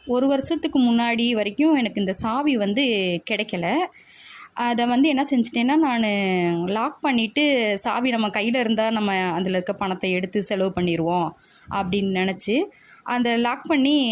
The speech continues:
சாவியை வந்து பீரோக்குள்ள எங்கேயோ வச்சுட்டேங்க ஃப்ரெண்ட்ஸ். ஆ, நம்ம தேடி பார்த்தோம், கிடைக்கல. ரொம்ப நாளா அது கிடைக்கவே இல்ல. எங்கோ ஒரு பீரோக்குள்ள, சாரிக்குள்ள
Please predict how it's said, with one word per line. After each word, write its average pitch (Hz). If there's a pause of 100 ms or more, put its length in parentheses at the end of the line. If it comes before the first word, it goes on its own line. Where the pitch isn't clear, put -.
சாவியை 254
வந்து 214 (420)
பீரோக்குள்ள 220
எங்கேயோ 190
வச்சுட்டேங்க 165
ஃப்ரெண்ட்ஸ். 196 (500)
ஆ, 240
நம்ம 262
தேடி 285
பார்த்தோம், 277
கிடைக்கல. 220 (280)
ரொம்ப 220
நாளா 247 (140)
அது 208
கிடைக்கவே 220
இல்ல. 190 (760)
எங்கோ 254
ஒரு 277
பீரோக்குள்ள, 254 (500)
சாரிக்குள்ள 208